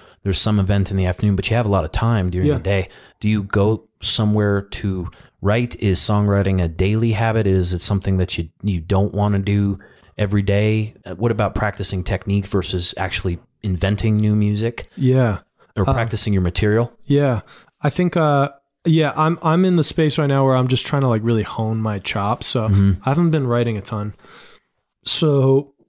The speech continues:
Speaker 2: actually, what I've been trying to work on is, like, making new content,
Speaker 1: Mm.
Speaker 2: which, which actually, that does,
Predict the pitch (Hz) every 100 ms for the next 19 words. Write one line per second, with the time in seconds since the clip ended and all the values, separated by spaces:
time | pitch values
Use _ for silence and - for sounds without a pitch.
0 | - 156 - 127 101 101 _ 123 143 135
1 | 135 131 - _ - 220 233 143 110 107
2 | 120 113 110 101 117 104 110 120 123 117
3 | 107 _ _ _ _ _ _ _ - 143
4 | 123 - 131 120 - - - _ _ _
5 | - 101 73 - 156 139 131 - - _
6 | - 139 - - 147 - 151 135 120 117
7 | 120 _ 143 131 127 113 -